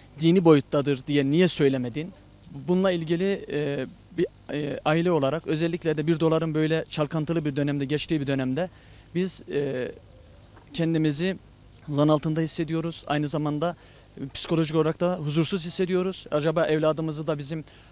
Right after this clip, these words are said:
e, herhangi bir şeye bulaştırdılar mı? Çünkü biz çocuklarımızı oraya İslam için ö-, gönderirken onların kalkıp bunları başka bir türlü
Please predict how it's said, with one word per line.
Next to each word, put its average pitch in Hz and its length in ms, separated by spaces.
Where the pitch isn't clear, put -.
e, 139 240
herhangi 156 480
bir 160 80
şeye 151 320
bulaştırdılar 151 640
mı? 175 220
Çünkü 170 280
biz 180 180
çocuklarımızı 156 720
oraya 147 360
İslam 165 320
için 156 180
ö-, 151 180
gönderirken 160 640
onların 160 400
kalkıp 160 360
bunları 156 360
başka 156 340
bir 151 60
türlü 147 360